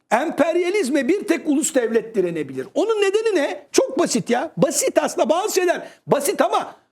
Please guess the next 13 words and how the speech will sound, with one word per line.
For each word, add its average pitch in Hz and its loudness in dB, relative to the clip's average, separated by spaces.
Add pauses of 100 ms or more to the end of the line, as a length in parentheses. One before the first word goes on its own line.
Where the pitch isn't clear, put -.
basit 220 -2
şeylerin 247 0
anlaşılması 220 -2
zor. 165 -4 (1200)
İnan-, 349 2
inanın 320 0
en 370 0
zor 294 0
olan 262 0
şey 285 0
basit 226 -2
şeylerin 185 0
anlaşılmasıdır. 143 -6